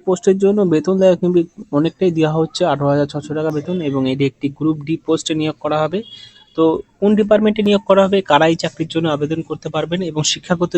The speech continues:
যোগ্যতার পাশাপাশি কিভাবে অনলাইনে আবেদন করতে পারবেন, এবং সবথেকে গুরুত্বপূর্ণ বিষয়, সবথেকে খুশির খবর, এই চাকরির জন্য অ্যাডভান্স সব দেওয়া রয়েছে। ইন্টারভিউ কবে হবে, পরীক্ষা কবে হবে এবং অনলাইনের মাধ্যমে নিয়োগ করা হবে,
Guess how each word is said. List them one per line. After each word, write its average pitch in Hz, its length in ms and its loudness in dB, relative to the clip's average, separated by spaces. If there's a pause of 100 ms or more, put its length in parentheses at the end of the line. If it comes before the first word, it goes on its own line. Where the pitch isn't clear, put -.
যোগ্যতার 160 400 -2
পাশাপাশি 156 480 -2
কিভাবে 151 280 0 (100)
অনলাইনে 143 320 0 (100)
আবেদন 143 320 -6
করতে - 220 -18
পারবেন, 151 280 -2
এবং 175 80 2 (140)
সবথেকে 202 360 2
গুরুত্বপূর্ণ 208 420 0 (140)
বিষয়, 196 280 0
সবথেকে - 340 -2
খুশির 170 300 0
খবর, 175 200 4 (580)
এই 180 140 8
চাকরির 190 300 0
জন্য 202 140 2 (140)
অ্যাডভান্স 160 400 2 (680)
সব 226 220 2 (100)
দেওয়া 180 180 8
রয়েছে। 175 260 4 (100)
ইন্টারভিউ 160 320 4 (100)
কবে 151 200 4
হবে, 151 140 0 (120)
পরীক্ষা 160 380 0
কবে 151 180 4
হবে 151 220 2
এবং 160 100 0 (100)
অনলাইনের 151 440 2
মাধ্যমে 131 300 -2 (380)
নিয়োগ 147 280 2
করা 113 200 0
হবে, 117 140 -10